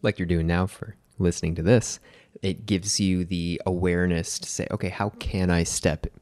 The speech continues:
more into my feminine in this moment?" And, you know, choosing that, uh, yeah, tonight in bed, I'm show up as the feminine. So how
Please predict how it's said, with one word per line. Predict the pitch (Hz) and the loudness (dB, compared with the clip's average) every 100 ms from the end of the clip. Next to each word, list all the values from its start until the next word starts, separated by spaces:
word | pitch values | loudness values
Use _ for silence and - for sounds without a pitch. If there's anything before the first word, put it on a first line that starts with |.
| - | -2
more | 90 85 80 | 2 4 2
into | 80 82 82 82 | 0 -2 -2 -2
my | 80 85 | -2 -4
feminine | - 90 87 85 - - - - | -4 -6 -6 -8 -10 -12 -14 -4
in | 85 | 0
this | 82 - | 0 0
moment?" | 80 80 85 - _ 82 | -2 -2 -4 -6 _ -6
And, | 82 82 - _ - - _ | -4 -4 -8 _ -20 -20 _
you | 87 | -6
know, | 80 - - | -6 -10 -12
choosing | - 98 90 87 85 87 - - _ _ _ | -2 0 0 -2 -2 -4 -10 -20 _ _ _
that, | 87 82 - 87 | -4 -4 -4 -4
uh, | 82 82 | -2 0
yeah, | 104 104 _ _ _ _ _ - | -2 -4 _ _ _ _ _ -14
tonight | - 87 - | -4 -4 -2
in | 92 | 0
bed, | 101 - | 0 -2
I'm | - 87 - - _ _ _ | -6 -8 -10 -20 _ _ _
show | - - 85 | -4 0 2
up | 82 | 0
as | 82 | -4
the | 85 | -6
feminine. | - 82 80 87 | -6 -6 -6 -8
So | - | -8
how | - 92 | -4 -4